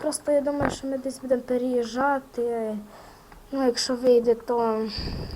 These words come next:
нам знадобиться, звісно ж. Так,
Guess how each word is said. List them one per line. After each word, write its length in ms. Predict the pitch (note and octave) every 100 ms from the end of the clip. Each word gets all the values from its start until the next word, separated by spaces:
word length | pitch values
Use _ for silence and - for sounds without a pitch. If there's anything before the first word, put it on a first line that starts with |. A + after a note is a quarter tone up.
| - - -
нам 240 | B3 B3
знадобиться, 720 | A#3+ C4 C4 C4 A3+ G#3 - G#3
звісно 420 | G3 G#3 - G#3+
ж. 260 | G3+ - - - - - - - -
Так, 360 | G#3 G#3 G#3